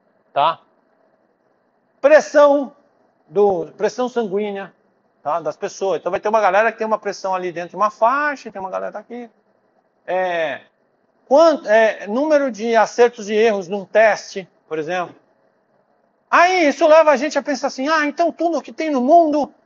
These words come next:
é uma distribuição normal." Vamos pensar nisso agora. Eu quero que vocês entendam que é uma distribuição normal, porque eu vou mostrar um negócio que não é uma distribuição normal. <laughs> Foi engraçado? Não, ninguém riu, né? Tá bom. Vamos lá. Distribuição em redes.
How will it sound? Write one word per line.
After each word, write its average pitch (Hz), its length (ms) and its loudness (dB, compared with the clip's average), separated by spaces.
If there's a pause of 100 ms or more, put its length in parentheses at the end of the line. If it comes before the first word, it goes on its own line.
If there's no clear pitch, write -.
é 269 120 -2
uma 294 180 0
distribuição 254 560 -4
normal." 170 400 2
Vamos 339 220 4
pensar 294 340 4
nisso 285 220 2
agora. 190 520 6 (540)
Eu 269 120 4
quero 349 260 6
que - 60 -16
vocês 254 160 -2
entendam 214 260 -6
que 208 80 -8
é - 20 0
uma 196 60 2
distribuição 170 460 -4
normal, 190 340 2
porque - 160 -14
eu 254 60 0
vou 262 80 2
mostrar 208 300 -2
um 160 40 -4
negócio 165 420 0
que 240 120 -6
não 262 420 4
é 240 180 4
uma 269 200 0
distribuição 226 480 -8
normal. 214 260 -4
<laughs> - 1040 -2 (800)
Foi 151 80 -10
engraçado? 156 420 -2
Não, 127 120 -8
ninguém 156 260 -6
riu, 117 220 -8
né? 127 160 -14 (260)
Tá 180 100 -2
bom. 117 200 -8 (340)
Vamos 240 200 2
lá. - 440 0 (340)
Distribuição 320 840 2
em 285 80 2
redes. - 720 -4